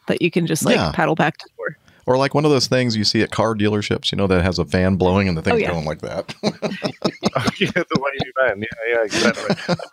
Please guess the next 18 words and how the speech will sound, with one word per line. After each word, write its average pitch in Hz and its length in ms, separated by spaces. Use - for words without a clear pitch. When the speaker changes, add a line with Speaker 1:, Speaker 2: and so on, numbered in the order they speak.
Speaker 3:
be 165 60
a - 20
bit 143 60
hard 151 160
to 131 80
grab 135 320
hold 147 180
of, 107 140
though, 120 100
wouldn't 135 300
it? 107 180
One 127 140
of 120 100
those 120 200
things. - 320
<laughs> - 1160
Come 240 140
here. - 180